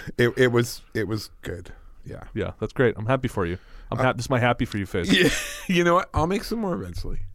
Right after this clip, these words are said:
Speaker 1: It's all good.
Speaker 2: I'm gonna hold you to that.
Speaker 1: <laughs>
Speaker 2: You know, it surprised me, actually, when you told me you like to cook.
Speaker 1: How come?
Speaker 2: Well, my grandmother always used to say that all the great chefs are men, but I think all those chefs were killed in the war.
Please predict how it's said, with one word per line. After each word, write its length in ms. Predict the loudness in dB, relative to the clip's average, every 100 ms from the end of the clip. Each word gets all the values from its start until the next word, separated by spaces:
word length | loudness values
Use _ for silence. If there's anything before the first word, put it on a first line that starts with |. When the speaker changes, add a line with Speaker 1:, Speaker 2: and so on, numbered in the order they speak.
| -14
Speaker 1:
It's 140 | -8 -4
all 120 | -4
good. 280 | -4 -8 -10 -2
Speaker 2:
I'm 60 | 2
gonna 100 | 6
hold 160 | 6
you 80 | 4
to 60 | 2
that. 840 | 0 0 -4 -2 -4 -2 -4 -4 -8
Speaker 1:
<laughs> 0 | -10 -8 -10 -10 -16 -20 4
Speaker 2:
You 100 | 6
know, 40 |
it 120 | 6 4
surprised 400 | 2 4 4 2
me, 160 | -4
actually, 280 | -2 0 0
when 100 | 0
you 80 | 2
told 180 | 4 4
me 80 | 2
you 80 |
like 160 | 0 -4
to 60 | -2
cook. 260 | -4 -4 -18 -16 -10
Speaker 1:
How 160 | -6
come? 300 | 0 2 0 -8 -20 -20 2
Speaker 2:
Well, 80 | 4
my 100 | 4
grandmother 400 | 4 4 6 8
always 240 | 8 8
used 140 | 4 0
to 60 |
say 200 | 0 2
that 100 | 2 4
all 200 | 6 6
the 80 |
great 220 | 4 2 2
chefs 280 | -2 0 -2
are 40 |
men, 320 | 0 0 0
but 200 | 2 0 0 -18 -20 -14 2
I 220 | 4 4
think 320 | 2 2 6
all 100 | 6
those 160 | 6 6
chefs 260 | 2 2 -6
were 40 |
killed 280 | 2 4 4
in 40 |
the 60 | 2
war. 260 | 2 2